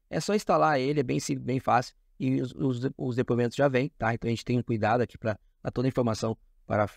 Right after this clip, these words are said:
para o afiliado, tá? E aqui substituir links, o que acontece? Olha só, ele puxou o link do formulário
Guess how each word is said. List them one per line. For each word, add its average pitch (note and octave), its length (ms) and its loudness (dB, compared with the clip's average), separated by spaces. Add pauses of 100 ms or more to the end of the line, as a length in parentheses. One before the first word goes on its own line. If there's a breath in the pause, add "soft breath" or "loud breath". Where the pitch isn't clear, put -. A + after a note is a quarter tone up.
(140)
para G2+ 580 -2 (380)
o - 100 -8
afiliado, A2 460 2
tá? C#3 240 4 (260)
E - 80 2
aqui F#3 180 0
substituir F3 420 0
links, D#3+ 420 0
o - 40 -18
que D#3+ 100 0
acontece? D#3+ 540 0 (360)
Olha D#3+ 160 2
só, C#3 280 2 (180)
ele D#3 180 -2
puxou F3+ 680 2 (280)
o F3 260 0 (1400)
link D#3 680 0 (160)
do C#3+ 300 0
formulário D3+ 920 0